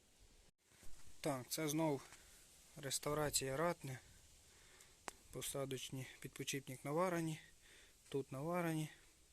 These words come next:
Зубчики теж, от видно, наварені. Отак шестерня брала,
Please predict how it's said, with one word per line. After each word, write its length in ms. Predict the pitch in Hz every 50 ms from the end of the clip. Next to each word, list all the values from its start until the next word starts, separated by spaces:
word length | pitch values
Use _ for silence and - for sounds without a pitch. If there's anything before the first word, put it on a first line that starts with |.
| - - - - - - - -
Зубчики 440 | 151 139 143 147 - - 147 - 139
теж, 240 | - - 143 139 139
от 180 | 139 135 131
видно, 240 | 135 139 139 135 135
наварені. 440 | 135 131 131 131 127 127 123 120 120 - - - - - - - - - - - - - - -
Отак 380 | 135 - - - 131 123 -
шестерня 500 | - - 131 127 - - 135 131 131 131
брала, 380 | 127 139 165 180 190 196 190